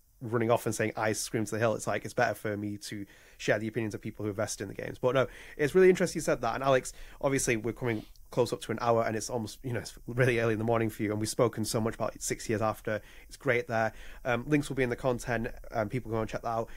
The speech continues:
I'm gonna kinda give you the last plug here as well, in terms of, like, h-, where people can find you, where people can go and find this video. Um, obviously, as I said, it'll be in the links, but kind of, like, just in terms of if people want, still wanna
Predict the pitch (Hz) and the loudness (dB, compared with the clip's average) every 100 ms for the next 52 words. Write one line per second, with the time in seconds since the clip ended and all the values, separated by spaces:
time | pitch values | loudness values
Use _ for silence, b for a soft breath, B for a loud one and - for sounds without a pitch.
0 | B - 143 160 185 185 180 175 151 - | B -4 0 2 2 0 0 0 0 0
1 | 175 131 120 110 107 123 110 - - - | 0 0 -2 -2 0 2 2 -2 -12 -14
2 | - - - - - 143 131 117 117 113 | -12 -12 -12 -12 -6 -2 0 2 0 -2
3 | 110 123 127 139 127 113 113 - 143 135 | -2 2 2 2 -4 -6 -4 0 2 2
4 | 131 131 120 B B 127 113 107 101 110 | 2 2 2 B B -4 -4 -4 -4 -2
5 | 107 113 107 101 135 131 127 123 120 120 | -2 -4 -8 -2 0 2 4 6 4 2
6 | 113 117 110 113 104 110 - 107 104 104 | -4 -4 -4 -4 -4 -4 -4 -4 -2 -2
7 | 104 - 113 B B B - 147 131 127 | -4 -4 -6 B B B -2 0 2 0
8 | 127 147 - - - 143 151 165 156 139 | -2 -4 -6 -12 -8 -4 2 2 2 -2
9 | 170 151 156 147 147 143 | -2 0 2 2 2 2